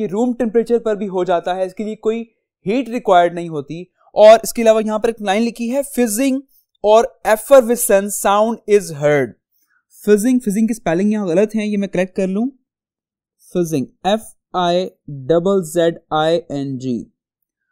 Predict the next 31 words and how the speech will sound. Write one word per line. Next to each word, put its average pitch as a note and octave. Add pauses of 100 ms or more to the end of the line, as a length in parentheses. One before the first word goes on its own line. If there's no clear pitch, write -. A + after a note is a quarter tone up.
(260)
फिजिंग A3+
और A#3+
effervescence A#3
means, A3+ (200)
like, F#3
बबल्स G3+
जब A#3
बनते G3
हैं A3+
उनका A3+
जो A3+
साउंड A3
होता F#3
है, D#3
तो G3+
उस B3
तरह A3+
का G#3+
साउंड F#3+
भी G3+
आपको E3+ (220)
सुनाया G3
दिया G3+
जाएगा D3 (380)
जब D#3+
एसिड F#3
और G3+
मेटल F3
कार्बोनेट्स E3+
आपस C#3
में A3+